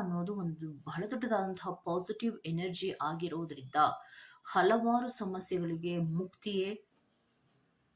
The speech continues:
ಮಂತ್ರಗಳಲ್ಲಿ ಇರುತ್ತೆ. ಅದರಲ್ಲಿಯೂ ಕೂ-, ಅದರಲ್ಲಿಯೂ ಕೂಡ ಲಲಿತ ಸಹಸ್ರನಾಮವನ್ನ ಹೇಳೋದ್ರಿಂದ ಹಲವಾರು ಸಮಸ್ಯೆಗಳಿಂದ, ಹಲವಾರು ರೋಗಗಳಿಂದ,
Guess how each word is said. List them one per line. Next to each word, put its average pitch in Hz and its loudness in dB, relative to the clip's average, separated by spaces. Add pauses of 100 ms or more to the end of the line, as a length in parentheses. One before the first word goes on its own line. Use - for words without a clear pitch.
(460)
ಮಂತ್ರಗಳಲ್ಲಿ 208 4
ಇರುತ್ತೆ. - -4
ಅದರಲ್ಲಿಯೂ 220 4
ಕೂ-, - -4
ಅದರಲ್ಲಿಯೂ 226 4
ಕೂಡ 214 -2
ಲಲಿತ 202 2
ಸಹಸ್ರನಾಮವನ್ನ 208 0
ಹೇಳೋದ್ರಿಂದ 156 -4 (720)
ಹಲವಾರು 220 4
ಸಮಸ್ಯೆಗಳಿಂದ, 156 -6 (140)
ಹಲವಾರು 170 0
ರೋಗಗಳಿಂದ, 170 0